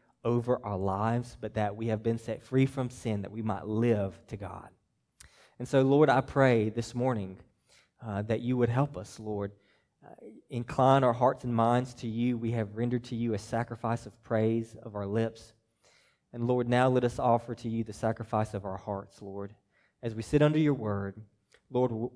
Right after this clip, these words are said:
may we be sensitive to what your Spirit has to say. God, convict us of any sin in heart, in our, in our hearts and in our minds. Lord, even as we prepare, God, for the Lord's Supper, um, uh, after, uh, towards the end of this service, God, I pray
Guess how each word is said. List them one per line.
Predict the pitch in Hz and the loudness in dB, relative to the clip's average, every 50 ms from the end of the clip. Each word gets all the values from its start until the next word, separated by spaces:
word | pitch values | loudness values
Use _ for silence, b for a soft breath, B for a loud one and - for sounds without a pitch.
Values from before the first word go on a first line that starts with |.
| - | -4
may | 127 117 113 113 113 | -2 0 2 2 2
we | 113 110 117 117 | 2 0 -2 -2
be | 110 113 | -2 -4
sensitive | 107 - - 147 156 147 147 131 131 135 131 127 131 | -6 -2 -4 -4 -4 -4 -2 2 2 2 2 2 -2
to | - - | -8 -10
what | 110 110 113 | -8 -8 -8
your | 110 113 | -8 -10
Spirit | 104 - - - 120 123 113 | -10 -6 -4 -4 -4 -2 -2
has | 110 104 104 | -4 -6 -6
to | 107 107 | -8 -12
say. | - - - 127 123 127 131 139 143 143 b b b b b b b - | -6 -2 0 0 2 0 -2 -2 -6 -8 b b b b b b b -4
God, | 110 117 113 117 117 - | 2 4 4 4 4 2
convict | - 113 110 107 123 123 123 123 135 | -2 -6 -4 0 0 -2 0 2 0
us | 127 123 - - | 0 0 0 -4
of | 110 101 | -4 -2
any | 113 107 107 98 | -2 -2 -2 -4
sin | - - - 120 117 120 120 117 | -6 -6 -4 -2 0 0 2 0
in | 107 104 | -2 -4
heart, | 107 107 110 110 113 110 - - - | -2 0 2 2 2 0 -2 -8 -4
in | - 117 107 104 | -4 -2 -2 -2
our, | - - | -4 -6
in | 110 107 | -4 -4
our | 107 98 | -4 -4
hearts | - - 113 113 117 113 - | -2 0 0 0 0 -2 -8
and | - | -10
in | 110 104 | -8 -6
our | 104 101 | -6 -2
minds. | 107 107 110 110 110 117 120 120 - b b b b b b b b | 0 0 2 2 2 0 -2 -6 -12 b b b b b b b b
Lord, | 127 123 131 | 2 6 8
even | 135 151 156 156 156 | 8 8 8 8 6
as | 147 127 | 6 6
we | 131 139 139 | 4 2 2
prepare, | 139 - 123 117 - 123 117 113 113 | 2 0 -2 0 2 4 4 4 4
God, | 101 110 107 104 107 - - | 4 4 2 2 2 0 -2
for | 120 | -4
the | 104 110 | -4 -2
Lord's | 101 101 117 117 117 117 - | -2 0 0 0 -2 -2 0
Supper, | - 120 113 - 127 120 113 113 - _ _ _ _ _ _ _ _ _ _ _ _ _ - - | 0 0 0 0 0 -2 -2 -4 -8 _ _ _ _ _ _ _ _ _ _ _ _ _ -18 -8
um, | 135 113 107 107 104 104 104 104 b b b b b b b b - | -4 -2 -2 0 -2 -4 -6 -10 b b b b b b b b -12
uh, | 107 110 - - | -10 -8 -8 -2
after, | - 113 120 107 - 123 120 120 - | 0 0 0 2 0 -2 -2 -2 -2
uh, | - 110 110 - 113 117 - | -2 -4 -4 -4 -6 -10 -10
towards | - - 127 120 120 | -6 -6 -6 -4 -4
the | 117 113 | -4 -2
end | 120 120 | 0 -2
of | 117 120 | 0 -2
this | 120 113 | -4 -4
service, | - - 123 117 117 101 90 95 - - - - - | -2 0 0 0 0 -2 -6 -10 -12 -16 -16 -12 -4
God, | 113 110 107 | -2 -2 0
I | 110 107 | 0 -2
pray | - - - 131 127 120 113 101 101 101 101 | -6 -4 2 4 4 4 4 4 2 -2 -4